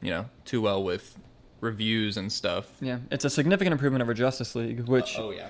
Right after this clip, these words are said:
Speaker 2: which I think that kind of highlights the fail-, the failure of Justice League. Like, it didn't flop, but it definitely failed, if that
Speaker 1: Mm-hmm.
Speaker 2: makes sense.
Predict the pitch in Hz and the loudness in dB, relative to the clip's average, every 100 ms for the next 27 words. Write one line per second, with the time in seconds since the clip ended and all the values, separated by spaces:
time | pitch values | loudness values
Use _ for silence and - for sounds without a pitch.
0 | - 165 160 147 196 196 180 165 135 123 | 4 8 10 8 8 4 4 4 2 4
1 | 131 143 147 - 117 - 113 113 120 117 | 6 6 4 0 -2 2 2 4 2 0
2 | - 117 135 170 190 180 190 190 - 190 | 0 2 2 2 0 2 0 0 0 2
3 | 208 190 - 143 147 175 254 196 147 - | 2 0 2 4 6 8 6 6 0 -4
4 | - 143 185 196 143 127 143 135 139 123 | 2 6 6 2 0 0 0 2 2 2
5 | 120 - - 120 101 - - - 135 - | 0 -12 -4 -2 0 -4 -8 -4 0 0
6 | 117 - 92 107 | 0 -2 -4 -4